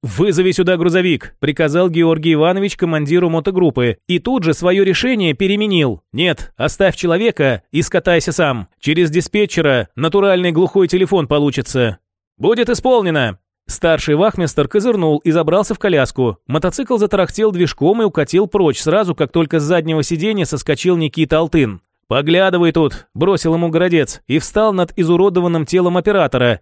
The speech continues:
перекосился на левый бок, тяжело задышал. «Знаешь, Пётр», задумчиво произнёс он некоторое время спустя, «а ведь этот несознательный гражданин в эпицентре инициацию прошёл.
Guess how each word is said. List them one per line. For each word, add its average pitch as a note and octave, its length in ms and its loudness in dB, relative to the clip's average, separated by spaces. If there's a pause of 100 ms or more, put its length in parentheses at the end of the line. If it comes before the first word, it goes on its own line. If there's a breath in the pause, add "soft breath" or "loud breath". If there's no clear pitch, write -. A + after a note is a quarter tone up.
перекосился E3 680 0
на D#3 120 0
левый E3+ 260 2
бок, A#3 420 -2
тяжело D#3 460 0
задышал. C#3+ 760 0
«Знаешь, D#3 560 -2
Пётр», C#3+ 480 0 (160)
задумчиво D#3 560 0
произнёс D3+ 560 0
он F3+ 160 0
некоторое D3+ 400 0
время D3+ 280 0
спустя, C3+ 600 -2 (200)
«а A#2 120 -2
ведь D#3 180 2
этот A3+ 300 0
несознательный G3+ 720 -2
гражданин F3 720 0 (140)
в A#2+ 120 -2
эпицентре F3+ 800 -2
инициацию E3 680 0
прошёл. C3+ 500 0